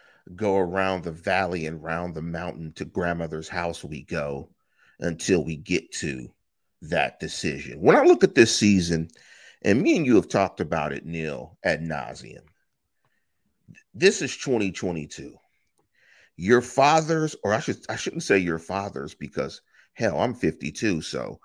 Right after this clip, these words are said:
when I'm talking about your fathers, I'm talking about myself. Uh, but my father's fathers, Pittsburgh Steelers in twenty twenty-two, uh,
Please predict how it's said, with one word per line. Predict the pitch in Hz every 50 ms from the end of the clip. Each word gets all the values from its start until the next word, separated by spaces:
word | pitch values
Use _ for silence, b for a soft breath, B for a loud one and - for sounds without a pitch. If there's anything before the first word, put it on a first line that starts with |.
| b b b b
when | - 71 85
I'm | 98 120
talking | 123 - 110 87 85 - 85
about | 82 69 78 76 73 73
your | 76 78 80
fathers, | - - 87 87 80 78 71 73 71 78 80 - -
I'm | 90 92
talking | 92 - 110 92 - 90 92
about | 82 87 82 64 -
myself. | 78 76 78 78 - - - 110 120 - 98 95 - - _ _ b b b b b b b
Uh, | - 98 90 87 82 - -
but | 107 98 82 - - b b b
my | b 101 101 123 147 180 180
father's | 165 - - 131 117 110 107 90 95 95 90 87 -
fathers, | - - - 98 98 92 90 90 95 85 82 76 76 87 - - - - - _ _ _ _ _ _ _
Pittsburgh | - 123 - - - - 98 90 85
Steelers | - - - 92 87 87 85 82 85 82
in | 78 76
twenty | - - 107 92 90 85 82
twenty-two, | 82 - 98 90 85 82 85 - - - 85 80 78 69 80 - b b b b b b b b b b _ _ -
uh, | 101 101 92 76 76 67 - -